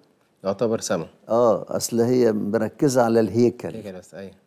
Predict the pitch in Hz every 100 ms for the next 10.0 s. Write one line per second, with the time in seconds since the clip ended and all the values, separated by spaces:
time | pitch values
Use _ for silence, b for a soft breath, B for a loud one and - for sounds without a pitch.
0 | _ 120 113 110 101 95 139 139 127 117
1 | 104 101 107 127 117 98 95 - b b
2 | _ - 139 120 123 117 95 90 - 104
3 | 95 98 - _ _ 107 98 _ _ _
4 | _ 107 104 - 113 107 104 107 107 104
5 | - - 107 104 101 - 170 165 139 -
6 | 139 135 143 117 - - _ _ _ _
7 | _ _ _ _ 107 104 104 110 104 95
8 | 101 110 - 101 _ 110 110 101 104 -
9 | 113 120 - 104 - 135 123 110 95